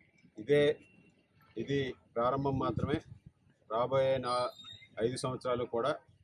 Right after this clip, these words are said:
అన్ని గ్రామాల్లోనూ కూడా సిమెంట్ రోడ్లు కానీ, డ్రైన్ నిర్మాణానికి కానీ అధిక ప్రాధాన్యత ఇచ్చి ప్రతి గ్రామాన్ని కూడా ఈరోజు అభివృద్ధి బాట పట్టించే విధంగా ఈ ప్రభుత్వం కృషి చేస్తుందని ఈ సందర్భంగా తెలియజేస్తున్నా.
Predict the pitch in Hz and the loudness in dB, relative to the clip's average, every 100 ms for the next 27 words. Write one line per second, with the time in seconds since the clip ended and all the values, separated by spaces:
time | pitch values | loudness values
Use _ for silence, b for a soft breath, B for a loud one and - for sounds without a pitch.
0 | _ _ _ - - - - - - 104 | _ _ _ -20 -20 -12 -8 -8 -10 -2
1 | 139 160 147 - - 107 120 139 147 147 | 4 6 6 2 -6 -4 0 4 8 8
2 | 147 139 123 127 139 151 - - 123 139 | 6 2 0 0 0 0 -4 -8 -4 -2
3 | 127 127 127 123 123 143 127 120 127 127 | -2 -4 -4 -6 -4 -4 -2 -2 -4 -6
4 | 123 120 120 117 113 117 131 113 120 123 | -8 -8 -10 -10 -8 -8 -6 -8 -8 -6
5 | 117 120 127 127 120 117 113 - 165 117 | 0 0 0 -4 -6 -8 -8 -8 -6 -4
6 | 117 139 127 120 127 131 131 123 113 117 | -4 -4 -6 -4 -2 -4 -4 -6 -6 -4
7 | 160 - _ _ _ - - _ - 123 | -4 -8 _ _ _ -20 -20 _ -4 0
8 | 139 175 139 147 143 147 131 - 120 123 | 2 2 2 0 2 0 0 -4 -2 -2
9 | 127 123 127 120 117 113 120 135 147 123 | -2 -4 -6 -6 -2 -2 -4 -2 -2 -2
10 | 117 117 - 123 117 - 120 113 120 113 | -4 -4 -6 -10 -10 -6 -4 -4 -4 -4
11 | 110 110 110 110 110 110 107 110 110 107 | -4 -6 -8 -6 -6 -6 -4 -4 -4 -6
12 | 92 | -12